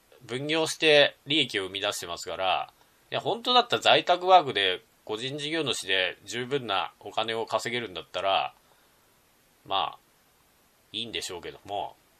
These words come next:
あの、そんなことなかなか、そ-、よっぽど専門的な技術がなきゃできないわけですよね。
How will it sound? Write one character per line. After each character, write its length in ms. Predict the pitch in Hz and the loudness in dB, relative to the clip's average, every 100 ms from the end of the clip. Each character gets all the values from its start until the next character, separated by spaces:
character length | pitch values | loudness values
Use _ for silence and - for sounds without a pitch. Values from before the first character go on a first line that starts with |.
| _ _ _ _ _ _ _ _ _ _ - - | _ _ _ _ _ _ _ _ _ _ -16 -6
あ 180 | 78 | -6
の、 380 | 80 78 78 76 _ _ _ _ _ _ _ _ - | -6 -8 -8 -10 _ _ _ _ _ _ _ _ -14
そ 140 | 117 | 0
ん 60 | 196 | 4
な 80 | |
こ 100 | 202 | 4
と 140 | 147 92 135 | 2 -2 -4
な 120 | - | -2
か 80 | - | 4
な 120 | 202 | 8
か、 240 | 180 - - _ _ _ _ - | 10 8 2 _ _ _ _ -18
そ-、 160 | - - | -14 -12
よ 180 | 101 104 | -8 -6
っ 40 | - | -2
ぽ 100 | 214 | 0
ど 80 | |
専 220 | - 185 185 | 2 2 0
門 160 | 190 | -4
的 200 | 190 180 | -4 -2
な 260 | 175 160 - - - _ - | -2 -2 -4 -12 -20 _ -12
技 100 | 175 | -8
術 240 | 170 - | -8 -4
が 100 | 98 | -4
な 120 | 92 | -2
き 60 | 87 | -2
ゃ 220 | 80 - _ _ _ _ _ _ _ _ - | -2 -4 _ _ _ _ _ _ _ _ -12
で 100 | 95 | -8
き 120 | 165 | 0
な 80 | 190 | 2
い 40 | |
わ 120 | 92 | 2
け 80 | 80 | -2
で 80 | 78 | -12
す 100 | - | -14
よ 60 | 71 | -10
ね。 320 | 101 117 | -6 -6